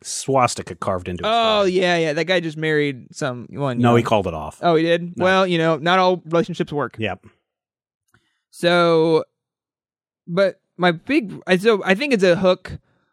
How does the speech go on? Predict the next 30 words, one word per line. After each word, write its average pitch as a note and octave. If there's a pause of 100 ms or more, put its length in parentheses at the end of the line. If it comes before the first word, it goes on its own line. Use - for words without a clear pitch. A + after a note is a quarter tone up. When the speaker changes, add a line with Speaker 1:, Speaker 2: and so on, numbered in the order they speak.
(160)
Speaker 2:
that, D3+
or F3+
just G#3
the D#3+
premise G#3
of D#3
the D#3
book, C#3 (440)
I'm D#3+
willing D#3
to D3
give B2+
two A2+
issues. E2+
I C#3
don't F3
think D3
this C#3+
issue D3+
was B2
great. C3 (240)
I D3+
thought D3+ (520)
some F#3
of F3
the D#3+
dialogue F3 (500)
was E3+
really G3+
bad F#3+